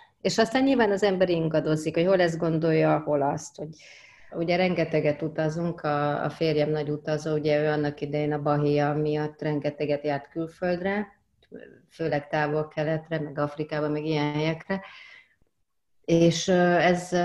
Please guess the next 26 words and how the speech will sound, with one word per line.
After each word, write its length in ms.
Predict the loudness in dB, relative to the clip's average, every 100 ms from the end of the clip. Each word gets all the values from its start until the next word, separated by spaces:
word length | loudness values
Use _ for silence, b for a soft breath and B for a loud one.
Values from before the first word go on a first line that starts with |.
| 0 0
ez 220 | -2 -2 0
valahogy 260 | 2 2
nagyon 280 | 0 0 0
jót 260 | 2 0 -2
tett 240 | -4 -2
az 120 | -2
én 160 | 0 0
világképemnek 1080 | 0 0 -2 -4 -8 -4 -4 -2 -2 -6 -8
is. 260 | -10 -10
Tehát, 320 | -6 -4 -4 -6
hogy 140 | -6
innen 320 | -4 -2 -2
egy 160 | -2 -6
kicsit 400 | -10 -8 -10 -4
elkerülve 880 | -4 -4 -4 -4 -4 -2 -4 -6 _
bejártam 680 | -6 -2 0 0 -2 -4 -4
a 80 | 0
világot, 580 | 0 2 0 0 -4 -4
és 380 | -6 -8 -14 -2
megismerkedtem 1040 | 0 2 0 0 0 0 -2 0 -2 0
a, 280 | 0 -2 -6
az 200 | -6 -4
ottani 300 | -2 0 0
kultúrákkal, 840 | 0 -2 -2 -2 0 0 0 -4 0
illetve 360 | 2 2 0 2
vallásokkal. 1200 | 2 4 2 0 -4 -8 -4 2 4 4 2